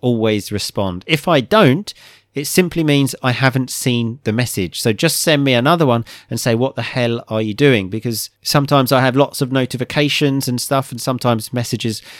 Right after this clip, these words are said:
get lost. So if I don't respond, it simply means I haven't seen it. But one last thing I want to talk about that is very important to me and this podcast is growth. Okay, the podcast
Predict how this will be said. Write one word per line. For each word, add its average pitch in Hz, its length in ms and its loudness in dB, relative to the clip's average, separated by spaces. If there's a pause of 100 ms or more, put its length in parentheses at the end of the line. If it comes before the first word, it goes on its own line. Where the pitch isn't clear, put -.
(200)
get 110 220 -2
lost. 113 520 -4 (200)
So - 160 -2
if 107 100 -4
I 117 60 2
don't 170 280 2
respond, 117 420 -4
it 135 180 -12
simply 151 320 -2
means 120 300 -2
I 113 80 -8
haven't 113 480 -6
seen 107 340 -4
it. - 220 -16 (160)
But 151 180 4
one 170 200 4
last 170 360 -2
thing 180 240 -2
I 139 80 0
want 135 220 -2
to 120 80 -6
talk 147 320 -2
about 147 340 -2 (280)
that 123 180 -2
is 107 120 -4
very 135 260 4
important 120 640 -4
to 117 120 -4
me 165 380 -2 (100)
and 160 340 0
this 123 300 -2
podcast 139 960 -2
is 180 400 0 (540)
growth. 120 720 4 (180)
Okay, 143 360 -2
the 156 100 -4
podcast 165 760 -2